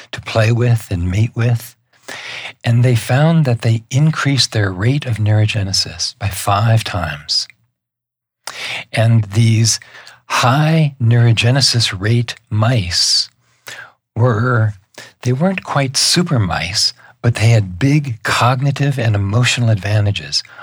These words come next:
over their normal neurogenesis rate peers. And so that's what we're trying to do in this book.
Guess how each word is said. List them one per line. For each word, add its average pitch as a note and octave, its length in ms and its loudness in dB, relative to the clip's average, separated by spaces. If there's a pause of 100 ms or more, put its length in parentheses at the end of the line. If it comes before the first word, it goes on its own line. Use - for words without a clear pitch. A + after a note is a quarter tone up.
(120)
over G2+ 220 0
their G2+ 180 2
normal A2+ 760 2
neurogenesis G2+ 800 -2
rate F#2+ 320 -8
peers. - 640 -4 (1000)
And A#2 160 4
so A#2 400 2
that's C#3+ 680 0
what B2+ 160 -2
we're A2+ 120 0
trying A2+ 300 2
to G#2+ 80 -2
do G#2 440 -4 (140)
in A2 100 2
this A2 160 2
book. B2 380 -2